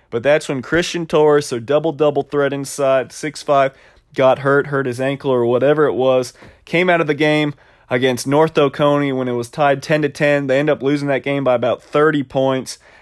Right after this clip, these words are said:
and they've struggled since against some s-, tough competition. But when Christian Torres comes back healthy,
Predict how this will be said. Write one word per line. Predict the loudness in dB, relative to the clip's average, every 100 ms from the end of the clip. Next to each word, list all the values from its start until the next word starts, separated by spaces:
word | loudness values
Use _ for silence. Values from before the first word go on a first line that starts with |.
| -10
and | 0
they've | 2 2
struggled | 0 0 0 2 -2
since | -4 -2 -2 -2 -8 -14 -16 -8
against | -4 -2 -4
some | -6
s-, | -6 -10
tough | -4 0 0
competition. | 0 -2 -2 -4 -2 0 0 -2 -6 -8 -16 -20 _
But | 0
when | 0 0
Christian | 0 0 0 -2
Torres | 2 4 4 2
comes | -2 -2 0
back | 2 2 2
healthy, | 2 2 -2 -6